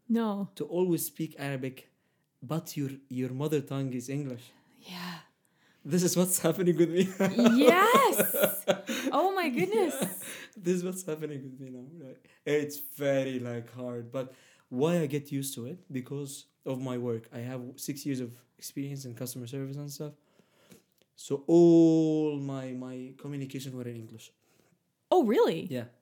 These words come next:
Speaker 2: Because of multinational companies, so
Speaker 1: Okay.
Speaker 2: we speak in English.
Speaker 1: Excuse
Speaker 2: Uh, we speak Arabic, but not much,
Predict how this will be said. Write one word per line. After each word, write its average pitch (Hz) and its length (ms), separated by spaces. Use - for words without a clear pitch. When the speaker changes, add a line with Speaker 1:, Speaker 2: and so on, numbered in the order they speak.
Speaker 2:
Because 139 260
of 123 200
multinational 123 560
companies, 113 460
so 117 120
Speaker 1:
Okay. 269 280
Speaker 2:
we 127 60
speak 127 220
in 123 80
English. 110 260
Speaker 1:
Excuse 156 180
Speaker 2:
Uh, 156 60
we 160 100
speak 196 280
Arabic, 135 380
but 131 220
not 135 200
much, 120 280